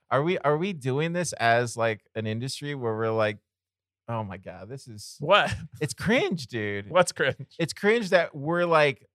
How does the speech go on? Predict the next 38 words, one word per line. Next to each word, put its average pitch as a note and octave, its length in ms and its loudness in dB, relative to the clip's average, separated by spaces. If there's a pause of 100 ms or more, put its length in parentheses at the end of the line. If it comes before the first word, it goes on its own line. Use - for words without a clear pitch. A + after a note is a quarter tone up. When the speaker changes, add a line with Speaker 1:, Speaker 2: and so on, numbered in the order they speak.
(280)
Speaker 1:
speculating B2+ 1040 0
on A#2+ 440 -2
what's B2+ 200 0
gonna B2 240 0
happen G#2+ 680 -4
now A2 260 -2
in A2 100 -4
this G#2+ 180 -8
industry. A2+ 440 -10
Like, G2+ 260 -4 (400)
this C3 140 -6
reminds D3+ 340 0
me D3 80 -2
so C#3 200 0
much C#3 240 -4
of, C3 140 -2
like, G#2 220 -2
The A2 100 0
Verge A#2+ 720 2
and, G#2+ 160 -6
like, G2+ 360 -4
all A2+ 200 4
those A2+ 320 -4 (240)
fiat A2 420 -2 (200)
Speaker 2:
It's - 280 2
Speaker 1:
Web C3+ 60 -4
Speaker 2:
fun. C4+ 260 12
Speaker 1:
two A2+ 60 0
point A2+ 40 2
oh. A2+ 140 2
Speaker 2:
It's - 200 0
fun A#3+ 280 6
to F#3+ 80 2
predict G#3 400 6
the D#3+ 80 -2
future. C#3+ 640 -2
It's - 220 -8
fun F#3 180 6